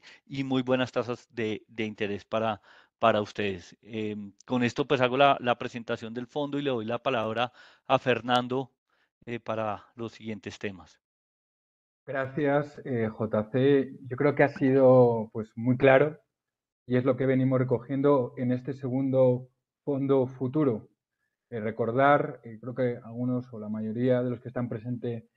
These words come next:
Speaker 2: eh, sabéis que lanzamos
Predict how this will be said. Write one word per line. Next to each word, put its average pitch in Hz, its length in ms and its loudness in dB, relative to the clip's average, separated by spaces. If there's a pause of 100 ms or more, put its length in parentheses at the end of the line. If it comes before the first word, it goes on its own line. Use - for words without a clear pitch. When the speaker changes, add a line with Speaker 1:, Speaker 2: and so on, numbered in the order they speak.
(440)
Speaker 2:
eh, 110 320 -6
sabéis 127 720 0 (380)
que 117 340 -6 (100)
lanzamos 131 720 2